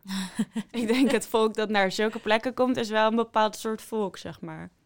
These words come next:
Speaker 1: Maar wat bedoel je met zulke plekken?
Speaker 2: De plekken die open gaan terwijl het niet mag.
Speaker 1: Oh, oké. Ja, ik snap wat je bedoelt. Ja, ik ho-, ik hoop het. Ik hoop dat ik binnenkort een biertje kan drinken
Speaker 2: Ja,
Speaker 1: ergens.
Speaker 2: ik hoop
Speaker 1: Ik hoop
Speaker 2: het ook.
Speaker 1: eigenlijk gewoon dat ik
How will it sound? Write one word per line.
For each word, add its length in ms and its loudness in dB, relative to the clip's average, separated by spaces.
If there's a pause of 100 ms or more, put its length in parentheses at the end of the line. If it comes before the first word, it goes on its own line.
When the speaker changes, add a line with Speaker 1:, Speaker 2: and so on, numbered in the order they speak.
(420)
Speaker 1:
Maar 220 -2
wat 180 -8
bedoel 220 -4
je 120 -2
met 160 -4
zulke 280 -8
plekken? 360 -16 (560)
Speaker 2:
De 140 -2
plekken 300 0
die 140 -4
open 240 -2
gaan 180 -6
terwijl 200 -6
het 100 -2
niet 80 -4
mag. 260 -12 (100)
Speaker 1:
Oh, 400 4
oké. 260 -8 (240)
Ja, 200 -8 (280)
ik 120 -20
snap 180 -20
wat 100 -20
je 80 -20
bedoelt. 260 -20 (720)
Ja, 400 4 (880)
ik 160 -12
ho-, 200 4
ik 160 0
hoop 240 2
het. 200 -4
Ik 80 -6
hoop 160 -2
dat 120 0
ik 60 -4
binnenkort 300 -4
een 100 -2
biertje 240 -6
kan 120 -8
drinken 220 0
Speaker 2:
Ja, 100 0
Speaker 1:
ergens. 180 -6
Speaker 2:
ik 60 -8
hoop 80 0
Speaker 1:
Ik 80 -4
hoop 80 -4
Speaker 2:
het 100 -2
ook. 60 -2
Speaker 1:
eigenlijk 280 -4
gewoon 160 -4
dat 120 -6
ik 160 -10